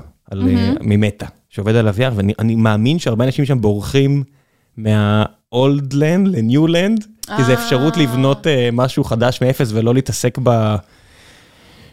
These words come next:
Speaker 1: שמונה שבועות לעבוד על לשנות את הצבע, את הגוון של הכפתור, ואז לבדוק אותו מול כל המטריקות,
Speaker 2: כן.
Speaker 1: לראות מה, כמה זה
Speaker 2: כן.
Speaker 1: השפיע. זאת אומרת,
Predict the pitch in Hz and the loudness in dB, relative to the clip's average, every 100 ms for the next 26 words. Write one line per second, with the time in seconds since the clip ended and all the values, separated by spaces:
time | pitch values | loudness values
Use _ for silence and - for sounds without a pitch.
0 | _ - 135 143 156 151 120 131 143 139 | _ -6 0 0 0 -2 0 2 0 0
1 | 117 113 135 120 - 120 127 - - 139 | 0 0 0 0 -2 -2 -2 -2 0 0
2 | 131 135 - 131 123 107 135 151 143 135 | 0 -2 -2 -2 -2 0 0 0 0 0
3 | 117 117 - 175 180 135 127 139 127 113 | 0 -4 -4 0 0 0 0 0 -2 0
4 | 139 147 151 139 127 127 117 147 135 143 | 0 0 -2 0 2 0 0 0 2 0
5 | 156 151 - 127 120 120 131 101 127 123 | 0 -2 0 0 0 0 0 0 0 2
6 | 123 123 - 123 123 117 98 98 110 107 | 0 -2 -2 0 2 0 -2 -2 -2 0
7 | 127 | -4